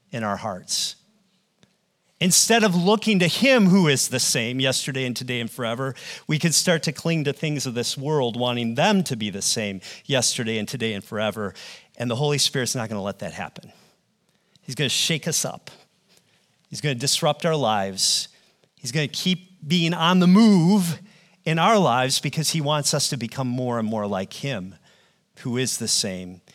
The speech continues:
yesterday, today, and forever. I love this statement by Scotty Smith. "The scary becomes the sacred when we're wearing the lens of the gospel."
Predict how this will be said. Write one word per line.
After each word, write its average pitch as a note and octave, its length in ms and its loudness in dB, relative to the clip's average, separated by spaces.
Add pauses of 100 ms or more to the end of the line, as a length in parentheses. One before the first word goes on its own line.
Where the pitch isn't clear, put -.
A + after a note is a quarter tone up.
(320)
yesterday, G#2 720 -4 (480)
today, F#2 580 -6 (720)
and G#2 140 -10
forever. G2 540 -10 (1200)
I C#3 80 0
love B2+ 260 2
this A#2+ 160 0
statement A#2+ 480 0
by A2+ 120 0
Scotty A2+ 420 0
Smith. F#2 520 -2 (1040)
"The D3 120 2
scary F#3+ 1000 4 (960)
becomes C#3+ 480 0
the C3+ 140 -4
sacred A#2+ 840 0 (720)
when C3+ 200 -2
we're B2 160 0
wearing C#3+ 500 2
the C3 100 -2
lens A#2+ 480 0
of G#2+ 220 -10
the A2 80 -4
gospel." F#2 640 -4